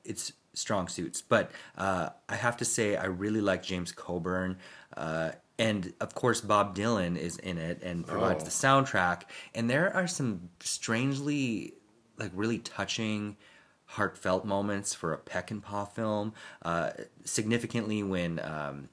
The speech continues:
Speaker 1: Slim Pickens is dying after he gets shot, uh, and his woman, played by Katie Arado, who I think is the f-, she might be the first Mexican that was nominated for an Oscar, or won an O-, uh, I think for Broken Lance. But, uh, anyhow,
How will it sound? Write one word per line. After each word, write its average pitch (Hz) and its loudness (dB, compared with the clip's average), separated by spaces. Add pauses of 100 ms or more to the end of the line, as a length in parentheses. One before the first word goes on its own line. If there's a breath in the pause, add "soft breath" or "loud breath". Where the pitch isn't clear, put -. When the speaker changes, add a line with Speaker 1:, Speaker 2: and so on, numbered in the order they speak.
(180)
Speaker 1:
Slim 104 0
Pickens 92 -2
is 87 -2
dying 87 0
after 82 -4
he 80 -2
gets 80 -4
shot, 82 0 (320 loud breath)
uh, 73 -4
and 82 -8
his 78 -4
woman, 92 0
played 85 -6
by 80 -2
Katie 90 -2
Arado, 82 0 (200 loud breath)
who 98 -4
I 95 -2
think 147 -4
is 156 -2
the 113 -4
f-, - -14 (240)
she - -8
might 113 -2
be 175 0
the 143 -6
first - -4
Mexican 82 -4
that 78 0
was 76 -4
nominated 78 -6
for - -12
an 69 -8
Oscar, 58 -8 (360 soft breath)
or 87 -6
won 76 -6
an 76 -8
O-, 69 -4
uh, 76 -4 (600)
I - -8
think 90 -6
for 90 -6
Broken 80 -6
Lance. - -10
But, 110 4 (320 loud breath)
uh, 82 0
anyhow, 101 4